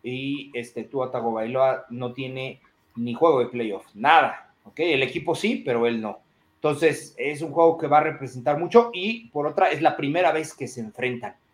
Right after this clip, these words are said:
¿ok? No se han enfrentado en, en,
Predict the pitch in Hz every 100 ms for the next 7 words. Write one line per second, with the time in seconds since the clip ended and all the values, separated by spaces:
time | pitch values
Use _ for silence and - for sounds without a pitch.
0 | _ _ _ _ _ - 156 139 147 147
1 | 151 143 131 117 113 131 131 127 127 _
2 | _ _ 107 107 104 107 107